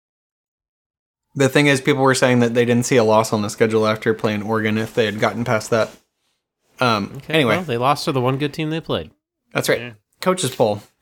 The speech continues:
Speaker 1: We got Georgia, Alabama, Ohio State, Michigan, Clemson, Oklahoma, U S C, Oklahoma State, Kentucky,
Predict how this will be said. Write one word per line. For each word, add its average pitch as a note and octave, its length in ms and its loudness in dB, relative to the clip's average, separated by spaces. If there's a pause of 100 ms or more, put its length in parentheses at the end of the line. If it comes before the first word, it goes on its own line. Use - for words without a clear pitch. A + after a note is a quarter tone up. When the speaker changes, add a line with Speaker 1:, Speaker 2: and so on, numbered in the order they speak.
(120)
Speaker 1:
We C3+ 80 -2
got G#2+ 220 2 (260)
Georgia, C3+ 500 0 (120)
Alabama, B2+ 680 2 (100)
Ohio A2+ 300 0
State, C3 500 0 (160)
Michigan, A2 640 0 (460)
Clemson, C3+ 600 2 (120)
Oklahoma, A#2+ 600 2
U A#2 200 4
S A#2 120 -2
C, A#2+ 360 0 (840)
Oklahoma C3 520 2
State, - 480 0 (240)
Kentucky, C#3 680 0